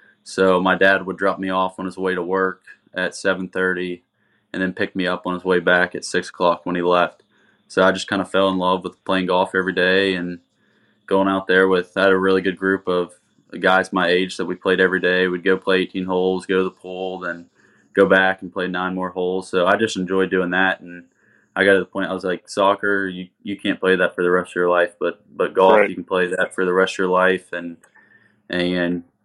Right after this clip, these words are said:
Speaker 1: I have so many friends at Guyan, and, and it just kinda, I was like, "This is what I wanna do."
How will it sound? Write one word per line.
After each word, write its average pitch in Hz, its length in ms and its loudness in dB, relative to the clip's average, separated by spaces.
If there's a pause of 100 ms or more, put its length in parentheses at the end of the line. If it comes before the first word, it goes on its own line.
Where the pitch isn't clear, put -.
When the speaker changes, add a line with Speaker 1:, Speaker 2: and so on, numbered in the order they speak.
(160)
Speaker 1:
I 92 100 2
have 95 160 2
so 98 200 2
many 95 160 0
friends 95 420 0
at 90 80 -8
Guyan, 92 600 -2
and, 87 220 -6 (540)
and 92 140 -2
it 87 80 -2
just 90 160 -8
kinda, 92 320 -2 (260)
I 85 60 -6
was 90 100 -2
like, 90 120 2
"This 95 160 4
is - 80 -8
what 90 100 2
I 87 40 4
wanna 87 260 0
do." 87 220 0